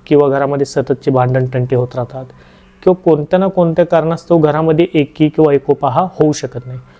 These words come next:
असं सुद्धा बरेच वेळा आपल्याला पाहायला मिळतं की घरातल्या चार भिंतीमध्ये कधीही एकमेकांची डोके हे एकत्र येत नाहीत, परंतु घराच्या बाहेर गेल्याच्या नंतर विचार हे एकमत होतात.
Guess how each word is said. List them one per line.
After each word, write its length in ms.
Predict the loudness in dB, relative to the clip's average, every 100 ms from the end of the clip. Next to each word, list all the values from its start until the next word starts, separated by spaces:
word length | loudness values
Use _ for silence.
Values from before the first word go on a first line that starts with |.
| _ -20 -4
असं 220 | -2 0
सुद्धा 240 | 0 2 2
बरेच 280 | 2 2
वेळा 120 | 2 2
आपल्याला 260 | 2 0
पाहायला 260 | 2 0 0
मिळतं 260 | 0 0 0
की 220 | 2 2 0 -10 _ _ 0
घरातल्या 440 | 2 2 0 0
चार 180 | 0 0
भिंतीमध्ये 500 | -2 -2 0 2 2
कधीही 340 | 0 0 2 0
एकमेकांची 720 | 0 -4 -4 -6 -2 0 0 -4 _ _ 0
डोके 400 | 2 2 0 -2 -4 -20 _ 2
हे 100 | 2
एकत्र 340 | 4 0 2
येत 160 | 2 0
नाहीत, 160 | -8
परंतु 540 | -2 -2 0 2 2 0 -8 _ -4
घराच्या 360 | 0 2 2
बाहेर 160 | 0 2
गेल्याच्या 320 | 0 0 0
नंतर 180 | 0 0
विचार 320 | 0 2 0
हे 140 | 2
एकमत 220 | 0 0 -2
होतात. 200 | -2 -8